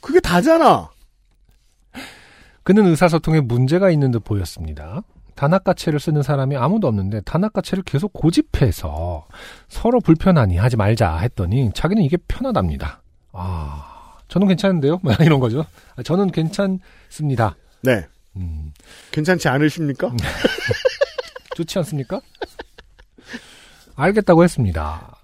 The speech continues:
Speaker 1: 네.
Speaker 2: 사람들은 슬슬 그와의 대화를 피했습니다.
Speaker 1: <laughs> 자,
Speaker 2: 음흠.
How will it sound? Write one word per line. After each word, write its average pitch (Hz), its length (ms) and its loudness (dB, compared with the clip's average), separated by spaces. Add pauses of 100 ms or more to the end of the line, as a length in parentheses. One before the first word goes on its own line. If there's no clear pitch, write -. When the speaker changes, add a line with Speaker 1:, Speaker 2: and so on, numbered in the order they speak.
(160)
Speaker 1:
네. 95 80 -4
Speaker 2:
사람들은 202 400 4
슬슬 185 340 0
그와의 151 380 2
대화를 95 440 -4
피했습니다. 175 500 -8 (380)
Speaker 1:
<laughs> - 460 -2
자, 92 280 0 (120)
Speaker 2:
음흠. 110 240 -12